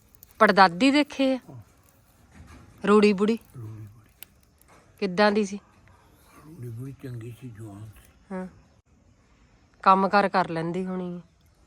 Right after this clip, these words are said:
Speaker 2: ਰੋਟੀ ਪਾਣੀ ਦਾ ਕੰਮ ਸਾਰਾ ਹੀ ਕਰਦੀ।
Speaker 1: ਸਿਆਣੀ ਹੋ ਕੇ ਵੀ। ਕਿੰਨਾ ਕੁ ਚਿਰ ਪਾਲਿਆ ਉਹਨੇ ਤੁਹਾਨੂੰ?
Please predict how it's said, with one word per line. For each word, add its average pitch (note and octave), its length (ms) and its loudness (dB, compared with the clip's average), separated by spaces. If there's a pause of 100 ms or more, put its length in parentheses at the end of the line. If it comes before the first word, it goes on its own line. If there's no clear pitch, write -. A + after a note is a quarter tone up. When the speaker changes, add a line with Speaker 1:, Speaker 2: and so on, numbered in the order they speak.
(200)
Speaker 2:
ਰੋਟੀ C#3 260 -10
ਪਾਣੀ C3+ 240 -8
ਦਾ C3+ 100 -8
ਕੰਮ B2 240 -14
ਸਾਰਾ A2+ 280 -16
ਹੀ A2+ 60 -18
ਕਰਦੀ। G2+ 340 -20 (640)
Speaker 1:
ਸਿਆਣੀ G3+ 460 4
ਹੋ G3 120 -2
ਕੇ F#3 160 -4
ਵੀ। F3 140 -10 (3250)
ਕਿੰਨਾ G#3 280 4
ਕੁ G#3+ 60 0
ਚਿਰ G#3+ 180 0
ਪਾਲਿਆ G#3 340 2
ਉਹਨੇ G#3 120 -4
ਤੁਹਾਨੂੰ? A3 280 -8